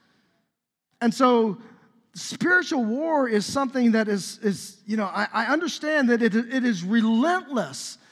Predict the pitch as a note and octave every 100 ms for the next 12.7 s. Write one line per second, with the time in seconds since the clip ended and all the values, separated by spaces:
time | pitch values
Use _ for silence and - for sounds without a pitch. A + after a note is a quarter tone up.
0 | - - - B3 B3+ G#3 B3 - - D4
1 | E4 E4 B3+ G#3 G3+ D3+ G#3 G#3+ D#4+ C#4
2 | A3+ G3 F3+ - - - - A3+ A#3 -
3 | E4 D4 C4+ B3 G3 G3+ G3 A3+ C4 B3+
4 | B3 A#3 A#3 A#3 A#3 A3 A3 G#3+ - G3
5 | G3 A#3+ F#4 F4 B3+ G#3+ A3 G3+ D3+ A#3+
6 | E4 F4 C4+ A3 G3+ A3+ F3+ D#4+ F#4 C#4
7 | D4 B3 A3 G#3+ - - - C4 D4 C#4
8 | C4+ A3+ A#3 - A#3 D4+ F4+ E4 C4 A#3+
9 | A3 G3+ B3+ A3 A3 E4+ F4+ D#4+ - B3+
10 | A3 - - B3 A3+ G#3+ A#3 A3+ A3 D#4
11 | F4 E4+ C4+ A#3 A#3+ C#4+ F4+ F4 D4 G#3+
12 | C4 C4+ B3 D#4+ F4+ D#4+